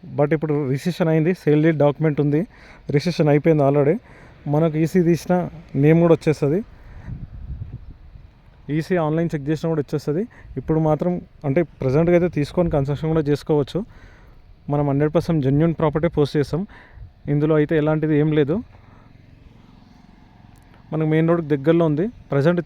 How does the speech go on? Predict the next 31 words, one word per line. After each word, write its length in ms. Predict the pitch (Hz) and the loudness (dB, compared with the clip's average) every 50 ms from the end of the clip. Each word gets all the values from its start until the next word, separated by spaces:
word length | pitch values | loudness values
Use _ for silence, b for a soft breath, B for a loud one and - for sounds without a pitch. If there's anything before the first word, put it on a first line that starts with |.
| - | -2
తీసుకొని 300 | 165 151 - - 175 170 160 | -4 -4 -2 -2 -2 0 0
పెట్టుకొని 340 | 156 - - - 165 165 160 - | -2 -2 -2 -2 0 0 0 -2
తర్వాత 220 | 151 147 151 156 147 160 165 | -2 0 0 0 0 0 0
కూడా 120 | 156 151 - | 0 0 0
కన్‌స్ట్రక్షన్ 400 | 143 139 - 156 - - 160 151 151 | 0 -2 -2 -4 -4 -4 -2 0 0
చేసుకోవాలంటే 420 | 147 - - - 160 156 151 160 151 - | -2 -2 0 0 0 0 0 -2 -2 -2
చేసుకోవచ్చు. 460 | 147 135 - - 156 135 - - 160 208 - b b b b b b b b b b - | -2 -2 -2 -2 -2 -2 -2 -4 -8 -8 -10 b b b b b b b b b b -6
ప్రతాప్ 260 | 143 - - 185 - - | -4 0 0 0 2 2
సింగారం 320 | 214 196 190 185 185 180 175 | 2 2 4 4 4 2 2
అనేది 240 | 175 175 175 170 151 127 - 151 | 2 2 2 0 0 -2 0 -2
పోచారం 320 | 143 - - 170 170 165 156 | -2 0 0 0 0 2 0
మున్సిపాలిటీ 400 | 151 - - - 160 156 - - 160 | -2 -2 -2 -2 -4 -2 -2 -2 -2
కింద 200 | 151 143 143 131 135 | 0 0 -2 0 -2
డిక్లేర్ 280 | 123 - 147 151 147 147 | -2 0 2 2 2 2
అయిపోయింది. 360 | 139 139 147 135 135 151 220 - - - b b b b b b b b b b b b b b 139 | 2 2 0 0 0 -2 -4 -6 -12 -20 b b b b b b b b b b b b b b -2
మనకు 200 | 147 160 156 - - 160 | 0 -2 -2 -2 0 2
టూ 60 | 175 185 180 | 4 4 4
ఎయిటీ 180 | 180 170 185 - 190 | 4 2 -2 -2 -2
ఫోర్ 120 | 175 156 160 | -2 -2 -2
బస్సెస్ 240 | 147 - 165 147 - 147 | -2 -2 -4 -6 -6 -6
ఉప్పల్ 200 | - - 165 160 151 | -4 -2 -2 -2 -2
to 60 | 165 - | -4 -2
ప్రతాప్ 300 | 156 143 143 160 147 - - | -2 -2 -2 -2 -4 -2 -2
సింగారం 280 | 156 156 151 156 151 151 | -2 0 0 0 0 0
అనేది 200 | 151 143 139 131 127 - - 135 | 0 -2 -2 -4 -6 -8 -8 -4
ఒక 80 | - 151 139 135 | -2 0 0 2
ఇరవై 220 | 139 139 156 156 156 151 151 143 B B B B B B B - 143 | 2 2 2 4 4 2 0 -2 B B B B B B B -2 -2
నిమిషాలకు 440 | 143 123 - 170 165 156 165 165 139 143 | -2 0 2 2 2 2 2 0 0 0
బస్సు 140 | 127 - - 156 | 0 0 0 -2
ఉంటేనే 200 | 147 151 156 156 151 | 0 2 0 0 0
ఉంటుంది. 220 | 139 135 135 143 | 0 -2 -2 -2